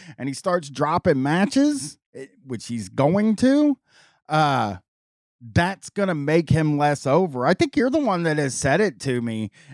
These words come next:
in the past, but it's like a lot of times, man, wins and losses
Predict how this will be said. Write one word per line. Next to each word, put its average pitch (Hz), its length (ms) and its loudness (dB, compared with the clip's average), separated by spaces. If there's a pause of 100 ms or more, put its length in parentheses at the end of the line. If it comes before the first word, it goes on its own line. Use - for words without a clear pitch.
in 151 140 -2
the 135 80 -6
past, 160 480 -2
but 131 160 -4
it's 120 140 -10
like 131 160 -2
a 123 60 -2
lot 135 300 0
of 330 80 -4
times, 175 460 -2 (120)
man, 160 420 -2 (280)
wins 185 280 0
and 190 160 -4
losses 151 580 -2